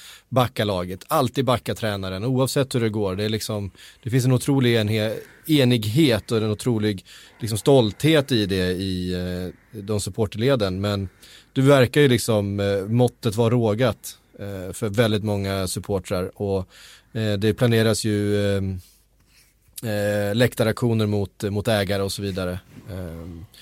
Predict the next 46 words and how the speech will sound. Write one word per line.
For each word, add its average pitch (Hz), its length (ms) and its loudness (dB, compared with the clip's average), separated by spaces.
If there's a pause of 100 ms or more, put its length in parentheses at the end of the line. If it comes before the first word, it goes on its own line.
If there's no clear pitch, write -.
(460)
men 104 160 -2
det 107 80 4
var, 107 300 4
det 104 220 -2
var 135 160 6
märkligt 156 420 4
faktiskt 123 300 2
att 120 80 2
se. 127 220 4
Med 101 120 -4
fem 135 200 4
minuter 120 240 4
kvar 127 280 4
så - 140 -4
var 110 180 4
det 110 60 4
ju 104 60 4
halvtomt 123 680 2
på 110 120 0
Old 90 100 -4
Trafford. 95 400 -8
Det, 98 120 -4
det, 104 100 -4
jag 107 60 -2
vet 117 160 -2
inte 117 180 -2
när 113 220 -4
jag 107 100 0
såg 139 280 2
det 98 120 0
senast. 85 440 -6 (2000)
Eh, 92 420 -4
faktiskt, - 460 -6
det, 98 340 -2
det, 104 400 -6
det 131 120 2
säger 170 300 6
ju 156 60 6
väldigt 143 260 4
mycket. 131 340 0 (160)
Det - 80 -20
säger 120 220 -2
väldigt 123 280 4
mycket 117 200 0
om 101 80 -4
situationen 98 600 -6